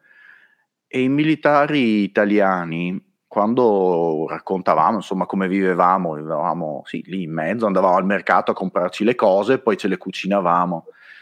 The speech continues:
Sono rimasti sconvolti, dicevano: "Ma voi andate in giro per la città, ma mangiate le cose che comprate al mercato, ma è pazzesco". Eh, sì, cioè,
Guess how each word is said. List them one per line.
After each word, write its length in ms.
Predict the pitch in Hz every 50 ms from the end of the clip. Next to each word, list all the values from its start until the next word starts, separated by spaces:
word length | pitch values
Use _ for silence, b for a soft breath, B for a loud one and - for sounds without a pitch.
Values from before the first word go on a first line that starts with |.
| B B B
Sono 180 | - - 143
rimasti 340 | 160 151 165 185 185 - -
sconvolti, 680 | - - - 90 87 82 82 82 98 123 143 147 - 123
dicevano: 360 | 95 85 - - 95 90 85
"Ma 100 | 85 87
voi 160 | 92 107 117
andate 320 | 104 87 82 87 87 - 98
in 100 | 87 85
giro 320 | 82 85 90 98 101 101
per 140 | 90 - 87
la 80 | 85 80
città, 520 | - - - - _ - 71 76 104 104
ma 160 | 95 90 87
mangiate 640 | 85 87 87 90 87 90 90 104 110 - 113 104 98
le 140 | 95 90 90
cose 340 | - - 87 90 98 107 107
che 80 | 92 95
comprate 420 | - 98 90 - 92 92 - -
al 120 | 92 -
mercato, 580 | - - - - - - - - - - - 95
ma 180 | 92 90 90 90
è 80 | 87
pazzesco". 800 | - - 87 - - - 95 101 120 - - - 113 95 - b b b b b b b b b b _ _ _ _
Eh, 420 | - 104 80 71 67 62 - -
sì, 400 | - - - - 120 143 170 165 - _
cioè, 560 | - - 110 98 87 78 - - - 50